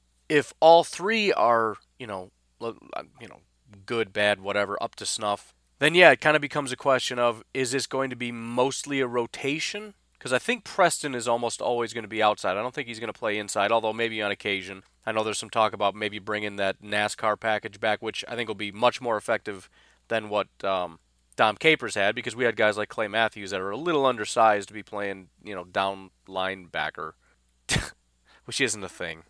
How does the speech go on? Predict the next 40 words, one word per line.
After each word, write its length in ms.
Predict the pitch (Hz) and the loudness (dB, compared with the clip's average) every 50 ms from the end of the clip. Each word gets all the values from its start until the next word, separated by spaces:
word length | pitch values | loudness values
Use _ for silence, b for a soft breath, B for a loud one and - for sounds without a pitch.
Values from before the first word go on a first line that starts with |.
| _ _ _ _ _ _ _ _ _ _ | _ _ _ _ _ _ _ _ _ _
But 220 | - 98 131 139 151 | -8 0 2 4 6
it 100 | 170 160 | 6 6
was 320 | 165 185 175 151 139 127 | 8 8 10 8 8 6
in 100 | 139 135 | 0 -2
nascar. 540 | 139 147 147 139 - - - 98 92 90 - _ _ _ _ _ _ _ _ _ _ | -2 -2 -2 -2 -2 -6 -6 -6 -8 -8 -10 _ _ _ _ _ _ _ _ _ _
But 120 | 143 143 | 6 8
I, 240 | 151 143 151 156 147 - | 10 10 10 8 6 4
I 100 | 147 147 | 2 0
think 560 | - - - 226 233 208 - - - - _ _ _ | 0 0 0 0 0 0 -4 -10 -16 -20 _ _ _
the 220 | 139 123 135 139 | -14 -4 2 6
ideal 500 | 135 131 135 131 117 131 151 165 175 170 | 6 6 6 4 0 0 2 2 2 2
situation 840 | 151 - - 160 135 - 147 135 131 131 127 127 113 - 123 117 113 - - | 2 0 0 0 0 -2 -4 -2 0 0 0 0 -2 -4 -6 -8 -10 -10 -10
is 120 | 123 110 | -6 -2
that 140 | 113 110 104 - | 0 0 0 4
all 200 | 127 139 147 151 | 6 8 8 8
three 240 | - - 147 143 139 | 4 0 0 0 2
of 60 | 127 | 2
these 160 | 123 120 110 | 0 -2 0
guys 260 | 110 120 117 117 107 | 2 4 4 4 2
are 60 | 113 110 | -2 -6
really 260 | 110 117 110 110 104 | -6 -6 -6 -6 -6
good, 340 | 101 117 117 120 127 123 b b b b b b b b b b _ | -2 0 2 2 2 0 b b b b b b b b b b _
and 160 | - 127 123 - | -2 -2 -2 2
in 220 | - 170 180 180 170 | 2 2 2 4 6
that 280 | 147 160 147 139 - | 8 8 8 8 6
case, 360 | - - - 156 143 131 - - | 2 4 4 6 6 4 2 -2
assuming 360 | 117 - - 156 147 147 139 | -2 -4 -4 -4 -4 -4 -6
Za'Darius 640 | 120 123 123 120 135 131 131 131 131 127 120 - | -6 -8 -2 0 2 2 4 2 2 0 -2 -4
is, 260 | 123 117 110 - - - - | -6 -6 -6 -6 -8 -8 -10
is, 280 | 117 104 101 95 - - _ - | -12 -12 -12 -14 -16 -18 _ -16
you 100 | 123 104 | -14 -14
know, 180 | 90 85 - _ _ _ _ | -12 -14 -18 _ _ _ _
not 280 | 113 110 117 113 107 - _ _ _ _ _ _ _ _ _ _ _ _ _ _ _ _ _ _ _ _ - | -4 0 0 2 0 0 _ _ _ _ _ _ _ _ _ _ _ _ _ _ _ _ _ _ _ _ 0
infinitely 480 | 160 165 139 - 156 151 131 110 131 | 0 2 2 0 -2 -2 -2 -2 0
better 220 | 120 131 127 127 127 | 4 4 6 6 6
on 100 | 123 117 | 4 4
the 100 | 123 120 | 4 4
outside 360 | 123 120 - - 127 120 113 | 4 4 4 2 0 2 0
than 120 | 120 117 | -2 -6
the, 80 | 117 | -8